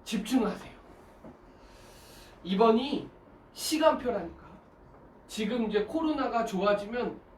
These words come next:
또 분산돼요. 지금이 아주 집중할 수 있는, 목사님도 보니까 아주 집중할 수 있는 시간표야. 날씨가 덥잖아요. 목사님 어제도 생각했어요. 야, 지옥은 얼마나 뜨거울까.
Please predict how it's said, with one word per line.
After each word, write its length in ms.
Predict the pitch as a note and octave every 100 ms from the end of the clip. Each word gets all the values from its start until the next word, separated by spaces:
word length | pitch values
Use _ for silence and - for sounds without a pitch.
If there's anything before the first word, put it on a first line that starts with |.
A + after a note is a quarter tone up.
| -
또 200 | F4+ -
분산돼요. 600 | G#3+ G#3+ A3 F#3+ E3+ D3+ - - - - - - -
지금이 640 | - G3 F#3+ B3 A#3 B3 -
아주 400 | - - B3 C#4+
집중할 520 | - G3 - C4+ B3+
수 160 | A3 B3
있는, 340 | A#3 B3+ G#3 - - -
목사님도 560 | F3+ - B3 A#3+ G#3+
보니까 380 | F#3 G3+ G3 A3
아주 240 | - C4 D#4
집중할 480 | G#3 F#3 B3+ B3 A#3
수 100 | A#3
있는 140 | A#3
시간표야. 480 | A3+ D4 C4+ - E3+ - - - - - - - - - - - -
날씨가 480 | F3 G3+ D4 C#4+
덥잖아요. 800 | G#3+ A#3 - D4+ B3 A#3+ C4 G3+ - - - - - - - - -
목사님 380 | G#3 G#3 C#4 B3+
어제도 380 | G#3 G#3+ C4 B3+
생각했어요. 460 | C4+ B3+ A3+ G3 - - -
야, 380 | F#3+ F#3 F3 E3+ -
지옥은 400 | - G#3 A#3 A#3+
얼마나 400 | F#3+ F#3 G#3 G3+
뜨거울까. 500 | - B3 A#3 - -